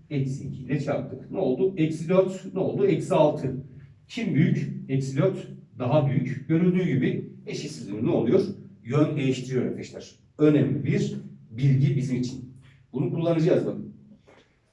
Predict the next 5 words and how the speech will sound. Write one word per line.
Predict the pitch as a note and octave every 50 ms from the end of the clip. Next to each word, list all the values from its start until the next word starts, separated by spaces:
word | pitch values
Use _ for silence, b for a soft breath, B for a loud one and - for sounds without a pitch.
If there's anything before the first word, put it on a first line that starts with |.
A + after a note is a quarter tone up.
| _ _ _ _ _ _ _ _ _ -
Ee, | D3+ D3 D3+ D3+ D3+ D#3+
bir | A#3+ C4 C4 A#3
diğeri | A#3 A3+ A3+ A3+ -
de | G3+ F#3+ - - - - - - - - - - - - _ _ _ _ _ _ _ _ _ _ _ _ _ _ _ _ _ _ _ _ _ _ _ _ _ _
eşitsizliklerde | D3 - - - - - - - - - - - G#3 G#3 G3+ - G#3 - - - - - -